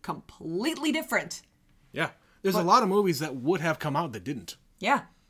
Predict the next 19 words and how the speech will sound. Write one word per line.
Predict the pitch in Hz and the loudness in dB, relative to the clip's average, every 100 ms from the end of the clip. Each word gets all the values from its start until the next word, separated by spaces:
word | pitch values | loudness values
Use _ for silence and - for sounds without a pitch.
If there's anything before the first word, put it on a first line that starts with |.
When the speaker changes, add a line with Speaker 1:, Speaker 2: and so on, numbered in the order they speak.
| _ - | _ -4
Speaker 1:
And | 220 214 | -2 0
there's | 214 233 | 0 -2
a | 214 | 0
lot | 220 226 | 0 2
of | |
movies | 214 226 214 180 | 0 0 -2 -4
in | 185 | -6
this | 196 214 - | -6 -6 -8
bunch | 170 175 175 269 - 202 - | -6 -2 -2 -2 -6 -10 -14
that | 165 185 160 | -6 -4 -4
maybe | 165 190 247 | -4 -2 0
never | 247 226 226 175 | 2 2 0 -4
would | 151 180 214 | -8 -6 -6
have | 185 | -6
gotten | 190 175 170 | -6 -6 -6
recognized. | 170 185 180 165 151 - | -6 -6 -8 -10 -10 -10
And | 175 | -10
Speaker 2:
Yeah. | 185 | -6
Speaker 1:
that | 214 208 214 | 0 2 2